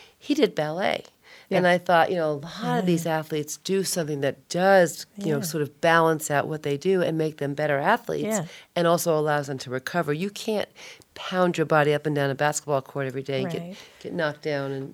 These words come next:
Speaker 1: and
Speaker 2: One,
Speaker 1: expect
Speaker 2: one
Speaker 1: to
Speaker 2: of the
Speaker 1: play.
Speaker 2: things that we love to do is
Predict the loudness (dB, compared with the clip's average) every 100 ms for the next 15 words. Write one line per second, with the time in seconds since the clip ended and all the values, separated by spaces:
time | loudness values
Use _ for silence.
0 | 0 2 2 0 -6 0 2 2 4 4
1 | 4 4 2 2 2 0 0 -2 0 2
2 | 2 2 4 4 2